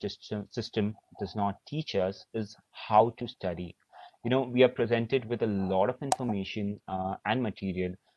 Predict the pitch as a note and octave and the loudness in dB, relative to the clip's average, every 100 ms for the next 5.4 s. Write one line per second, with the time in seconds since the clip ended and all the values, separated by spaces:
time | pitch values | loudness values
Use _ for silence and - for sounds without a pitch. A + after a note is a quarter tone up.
0 | _ A#2 A#2 B2+ C3+ C3 B2+ A2 A2 B2 | _ 0 2 0 0 4 6 6 2 0
1 | - G#2+ G#2+ - - - - G2+ A2 - | 2 2 2 0 -12 -6 2 4 4 -2
2 | G#2 F2+ F#2 F#2+ F2 D#2 _ _ - G2 | -8 -4 -2 -2 -2 -8 _ _ -2 2
3 | G#2 G#2+ G#2 A2 - B2 A#2+ - G2 F#2 | 4 4 2 -6 -6 -8 -8 -2 0 0
4 | - - F#2 F2+ F2 - - G#2 G#2 G2 | -4 -2 0 2 0 -4 -8 -6 -2 -2
5 | F#2 - F2 E2 | -2 -6 -8 -10